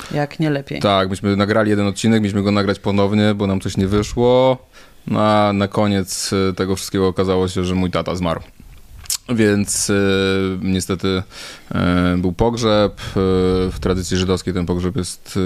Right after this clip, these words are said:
Speaker 2: e, szybko robiony, bo jak najszybciej, jak się da. No i został pogrzebany na, w niedzielę zeszłą na cmentarzu żydowskim w Warszawie na Okopowej. No więc trochę, e, że tak powiem, <laughs> przerwałem, przerwaliśmy nasze prace.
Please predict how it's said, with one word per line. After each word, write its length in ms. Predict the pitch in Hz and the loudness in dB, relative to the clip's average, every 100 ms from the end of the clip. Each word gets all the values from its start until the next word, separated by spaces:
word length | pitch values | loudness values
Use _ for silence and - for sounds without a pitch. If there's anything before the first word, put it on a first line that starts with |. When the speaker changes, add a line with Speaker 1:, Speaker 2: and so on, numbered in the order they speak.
| 92 | 0
Speaker 2:
e, 40 | |
szybko 380 | - 117 - 110 | 0 -2 0 0
robiony, 380 | 104 104 98 95 | 0 2 0 0
bo 240 | 90 90 - 85 | 0 -2 -4 -4
jak 180 | 98 104 | 0 0
najszybciej, 360 | 101 95 104 101 | 0 -4 -4 -4
jak 100 | 87 | -2
się 120 | 95 | -2
da. 220 | 98 143 - - - - - - - - | 0 0 -2 -16 -20 -20 -20 -20 -12 -4
No 120 | 160 | -2
i 40 | |
został 160 | 135 113 | 0 -2
pogrzebany 460 | 104 101 92 92 90 | -2 -2 0 0 0
na, 680 | 90 90 90 90 90 90 90 | 0 0 0 0 0 0 0
w 60 | |
niedzielę 380 | 95 90 98 92 | -2 0 0 0
zeszłą 380 | 90 90 92 87 | 0 -2 -2 -2
na 300 | 87 90 87 - 98 90 - | 0 0 0 -2 -2 -4 -2
cmentarzu 300 | 90 90 87 | -2 -2 -2
żydowskim 560 | 90 85 90 87 87 | -4 -4 -2 -4 -2
w 20 | |
Warszawie 320 | 92 87 90 87 | -4 -2 0 0
na 80 | |
Okopowej. 520 | 87 92 95 95 135 - - - - - - - | -2 -2 0 2 2 0 -6 -20 -20 -20 -20 -4
No 60 | 107 | 0
więc 180 | 107 - | 0 2
trochę, 480 | 107 104 104 101 95 95 | 2 4 4 2 2 0
e, 40 | |
że 80 | 95 | 0
tak 140 | 98 | 0
powiem, 460 | 98 95 98 95 98 | 0 0 2 0 0
<laughs> 160 | - - | -2 -2
przerwałem, 680 | - 110 117 107 120 131 131 - - _ | 0 0 2 4 4 4 2 -2 -10 _
przerwaliśmy 600 | - 110 113 113 104 98 | -2 0 2 0 -2 -2
nasze 260 | 98 98 95 | -2 -2 -2
prace. 400 | 95 95 107 | -2 -2 -2